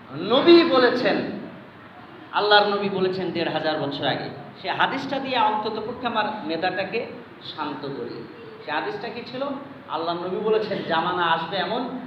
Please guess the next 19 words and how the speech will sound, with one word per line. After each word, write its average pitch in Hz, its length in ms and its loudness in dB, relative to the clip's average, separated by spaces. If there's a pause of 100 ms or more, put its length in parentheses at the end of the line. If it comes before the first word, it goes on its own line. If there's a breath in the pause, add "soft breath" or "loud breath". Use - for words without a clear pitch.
(140)
মানুষ 320 480 4
জানবে 262 260 2
অনেক 247 340 2
বেশি, 226 160 -6
কিন্তু - 260 -8
আমল 214 340 0
করবে 214 220 0
না।" 139 140 -4 (2750)
মানুষ 220 280 2
জানবে, 262 400 8 (680)
আমল 170 280 0
করবে - 220 -6
না। - 160 -10 (840)
মানুষ 302 420 6
প্রতিযোগিতা 285 600 2
করবে 262 460 4 (560)
মসজিদ 226 720 0
নির্মাণ 180 300 0
নিয়ে, 139 240 -2